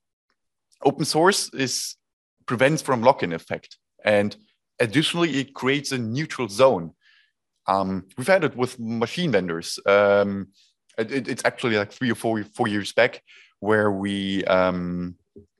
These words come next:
where, where was at the, at the, at the customer side, and they were talking about there, it was one customer with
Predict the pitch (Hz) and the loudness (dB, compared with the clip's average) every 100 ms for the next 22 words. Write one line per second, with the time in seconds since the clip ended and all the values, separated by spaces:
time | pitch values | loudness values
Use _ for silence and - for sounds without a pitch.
0 | _ _ _ _ _ - - 110 120 120 | _ _ _ _ _ -20 -2 0 2 4
1 | 117 123 117 104 104 95 - 107 110 101 | 4 4 2 0 -4 -6 -8 -4 2 4
2 | 98 95 90 104 - - 135 - 151 - | 6 6 4 0 -4 -2 -2 -2 -4 0
3 | 147 165 - _ _ _ _ 107 101 101 | 0 0 -4 _ _ _ _ 2 2 0
4 | 92 101 - 131 156 147 135 139 160 - | -2 -2 4 2 2 -2 2 2 2 -2
5 | - 101 98 92 95 101 98 110 123 123 | -2 0 0 -4 -8 -6 0 4 4 2
6 | - - - 131 127 104 98 | 2 0 0 0 2 2 0